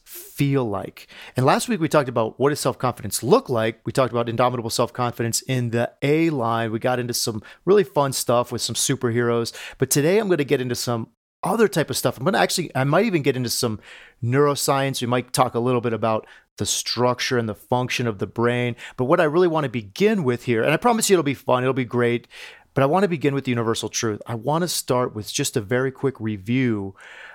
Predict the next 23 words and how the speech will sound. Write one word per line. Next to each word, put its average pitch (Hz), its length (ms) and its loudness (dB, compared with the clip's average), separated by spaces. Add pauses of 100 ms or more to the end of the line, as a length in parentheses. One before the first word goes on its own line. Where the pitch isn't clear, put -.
(200)
of 113 420 0 (140)
how 120 680 0 (260)
life 110 640 -4 (360)
works. 107 720 -2 (300)
So 156 100 0
we 151 80 4
have 185 180 2
the 202 80 -2
universal 165 460 0
truth, 127 220 0
right? 127 160 0
We've 139 100 -2
got 151 160 2
circumstances. - 1000 -2 (300)
We 120 80 -6
got 123 140 0
our 120 80 -2
circumstances 160 960 0
that 123 300 0
are 123 420 2 (680)
our 123 140 2
present 147 560 0
moment, 123 520 -2